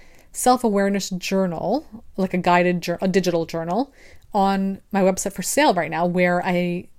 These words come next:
have compiled a bunch of prompts from my TikTok videos that have, people have asked me.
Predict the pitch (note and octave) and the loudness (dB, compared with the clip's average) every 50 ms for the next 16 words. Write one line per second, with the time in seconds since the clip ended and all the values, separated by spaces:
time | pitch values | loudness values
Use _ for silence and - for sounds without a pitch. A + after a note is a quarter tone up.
0 | - - - F#3 F3+ - - G3 F#3 - G#3 G#3+ G#3 G3+ G3 - F#3+ F#3+ F#3 - | -18 -6 -4 -4 -4 -2 -2 -4 -2 0 0 0 0 0 0 0 -2 -2 -2 -4
1 | F#3+ - - - G3 E3+ F3 F3+ - - - F#3+ F3 F3 F3 - - - - F3 | -8 -10 -4 -2 0 0 0 -2 -4 -4 -4 -2 -2 -2 -4 -6 -8 -8 -8 -8
2 | - - F3+ F3 E3 E3 E3 D#3+ D#3 D#3+ E3 F#3+ - - - F3 E3 E3 D#3+ - | -6 -4 -2 -2 0 0 0 -2 -2 -2 -2 -4 -4 -4 -2 -2 -2 -2 -2 -2
3 | - F3+ E3+ E3+ D#3+ D3+ D#3 - - G#3+ A3+ C4+ D#4+ | -4 -2 -2 0 0 -2 -4 -4 -4 -2 -2 -2 -2